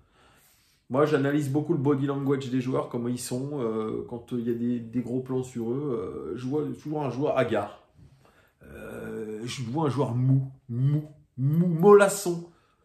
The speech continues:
qui ne va pas assez vite dans sa réflexion footballistique, dans sa prise de décision, toujours un temps de retard, toujours à envoyer, euh, ses coéquipiers dans le mauvais timing. Bah, je suis désolé,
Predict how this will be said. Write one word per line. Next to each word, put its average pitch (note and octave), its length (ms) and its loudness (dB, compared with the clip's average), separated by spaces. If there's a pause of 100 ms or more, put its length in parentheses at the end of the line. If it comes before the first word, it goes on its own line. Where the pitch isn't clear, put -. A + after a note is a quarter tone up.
(580)
qui G#3+ 520 2
ne E3+ 100 6
va F3 160 4
pas - 180 0
assez - 260 -6
vite E3 200 -6
dans C#3+ 120 -4
sa C3+ 160 -6
réflexion C3+ 480 -6
footballistique, C3+ 800 -8 (300)
dans D3+ 120 0
sa - 160 0
prise D#3+ 280 0
de E3+ 80 2
décision, D#3+ 540 -2
toujours E3+ 380 -2
un F3 60 0
temps F3 180 -2
de E3+ 60 -2
retard, E3+ 400 -2
toujours E3 300 0
à E3+ 40 0
envoyer, F3 460 2 (360)
euh, B2 640 0
ses D3+ 200 0
coéquipiers E3+ 440 -2
dans E3 100 0
le D#3 80 -2
mauvais D#3+ 240 2
timing. D#3 480 -2 (1500)
Bah, - 180 -20
je - 80 -18
suis - 140 -14
désolé, C#3+ 480 -4